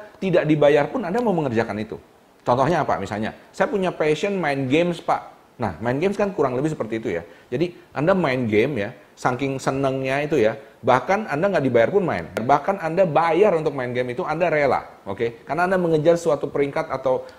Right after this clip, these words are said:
eh, sesuatu hal tertentu dalam game tersebut. Itu bisa di ngomong sebagai suatu passion.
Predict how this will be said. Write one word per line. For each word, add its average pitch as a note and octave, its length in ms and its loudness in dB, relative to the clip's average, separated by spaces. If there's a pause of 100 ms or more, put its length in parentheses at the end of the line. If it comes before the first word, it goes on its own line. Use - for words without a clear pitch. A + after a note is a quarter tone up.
eh, A#2 160 0
sesuatu C#3+ 400 0
hal D3+ 160 4
tertentu C3+ 240 -2
dalam A2 240 0
game G#2 160 -2
tersebut. F#2+ 560 -4
Itu F#3 160 -4
bisa D3 160 0
di A2+ 80 -2
ngomong A#2+ 240 -6
sebagai G#2 240 -2
suatu - 240 -8
passion. F#2+ 320 -4